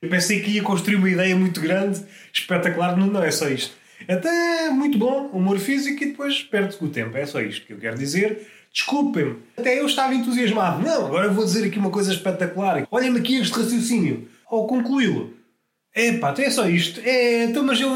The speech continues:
não consigo dizer uma coisa de jeito. Epá, agora desiludi-me comigo mesmo." Guardem uns segundos que eu agora vou desiludir-me comigo mesmo. E para me desiludir,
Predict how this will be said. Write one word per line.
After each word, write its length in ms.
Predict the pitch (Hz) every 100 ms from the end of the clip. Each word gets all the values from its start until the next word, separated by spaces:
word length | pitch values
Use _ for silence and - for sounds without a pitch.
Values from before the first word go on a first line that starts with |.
| 247
não 120 | 247
consigo 300 | 233 - 208
dizer 140 | 185
uma 140 | 220 202
coisa 260 | 220 185
de 120 | 170
jeito. 560 | - 262 226 - 156 139 -
Epá, 880 | 240 226 220 214 196 196 175 165 123
agora 240 | 123 180 202
desiludi-me 460 | 175 208 202 202
comigo 260 | 180 202 185
mesmo." 300 | 160 147 - _ -
Guardem 460 | 180 196 196 196
uns 380 | 190 170 - -
segundos 380 | 139 175 196 185
que 100 | -
eu 80 | 175
agora 180 | 180 175
vou 180 | 170
desiludir-me 600 | 165 156 185 165 175 165
comigo 260 | - 165 156
mesmo. 340 | 143 120 110 - _ _ 123
E 300 | 131 131 120
para 300 | 117 131 131
me 80 |
desiludir, 640 | 120 123 139 127 170 202